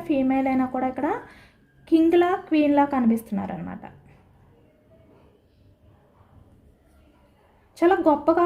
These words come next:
కనిపిస్తున్నారు ఈ వ్యక్తికి. భయంగా కూడా కనిపిస్తున్నారు. అంటే ఈ వ్యక్తి మిమ్మల్ని డేర్ చేయలేని సిచ్యువేషన్‌లో ఉన్నారు. సేమ్ అదే ఎనర్జీ. మీరు ఇలాంటి ఎనర్జీస్‌లో ఉండడం వల్ల, ఇక్కడ ఎంప్రెస్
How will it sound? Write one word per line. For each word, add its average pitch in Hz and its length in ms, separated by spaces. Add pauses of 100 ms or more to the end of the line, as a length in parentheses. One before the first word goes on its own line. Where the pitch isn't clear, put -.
కనిపిస్తున్నారు 233 640
ఈ - 80
వ్యక్తికి. 196 380 (2000)
భయంగా 330 340 (120)
కూడా 330 200
కనిపిస్తున్నారు. 233 600
అంటే 285 180
ఈ - 60
వ్యక్తి 277 320
మిమ్మల్ని 285 360 (300)
డేర్ 311 260
చేయలేని 294 520 (520)
సిచ్యువేషన్‌లో 339 640 (100)
ఉన్నారు. 208 260 (720)
సేమ్ 320 340
అదే 226 120 (120)
ఎనర్జీ. 202 340 (1900)
మీరు 294 180 (200)
ఇలాంటి 330 280 (100)
ఎనర్జీస్‌లో 320 560
ఉండడం 285 320
వల్ల, 285 140 (260)
ఇక్కడ 285 140 (240)
ఎంప్రెస్ 339 380